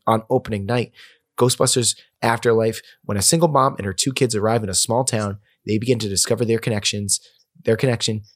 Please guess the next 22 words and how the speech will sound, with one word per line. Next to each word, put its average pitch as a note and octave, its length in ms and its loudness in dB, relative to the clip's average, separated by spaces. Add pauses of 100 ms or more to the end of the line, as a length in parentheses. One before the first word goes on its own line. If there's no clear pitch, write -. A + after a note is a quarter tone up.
to - 100 -4
the G2 140 -2
original B2+ 280 4
Ghostbusters, G2+ 720 0 (140)
ever F#2+ 180 -4
heard F#2 160 -4
of F#2 40 -8
'em, G#2 140 -4 (320)
and - 160 -10
the - 80 -4
secret - 360 0
legacy A2+ 420 2
their G#2+ 140 2
grandfather G#2 600 0
left G#2 220 -2
behind. G2 360 -4 (180)
This - 160 0
was G#2 120 -2
directed G#2+ 360 -2
by G2 280 -2 (180)
Jason G#2+ 320 0
Reitman, G#2 380 -2